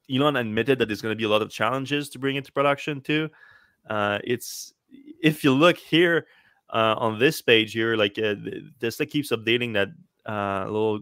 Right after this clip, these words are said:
chart here that shows all their production capacity everywhere. And you see in Texas, you have Model Y in construction. Cybertruck is still in development. It's not even in constru-, in construction. And that, that is supported by drone videos of the, of the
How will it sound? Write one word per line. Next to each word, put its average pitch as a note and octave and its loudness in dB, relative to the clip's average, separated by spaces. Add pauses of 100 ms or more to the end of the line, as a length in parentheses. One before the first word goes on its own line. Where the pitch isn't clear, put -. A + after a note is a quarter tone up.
chart C3 2
here A2 0
that G2 2
shows A2 -2
all A2 4
their A2+ 2
production G#2+ 0
capacity A2 -4
everywhere. G#2+ 0 (440)
And G#2+ 0
you G#2 -2
see - -6
in A2+ -4
Texas, A#2+ -2
you G#2+ 0
have G2+ 2 (120)
Model G#2 0
Y A#2 2
in C3+ -2
construction. B2 -2
Cybertruck B2+ 0
is A2 -14
still A#2+ -6
in A2 -6
development. G#2 0
It's G2 -12
not A2+ -6
even G#2 -4
in G2 -6
constru-, G#2+ -4
in A2+ -12
construction. C#3+ 0 (320)
And A2+ 2
that, B2 8
that B2 4
is A#2 -2
supported A2 0
by G2 2
drone G2+ -2
videos G2+ 0
of F#2+ -8
the, F#2+ -2
of F#2 -12
the F#2+ -4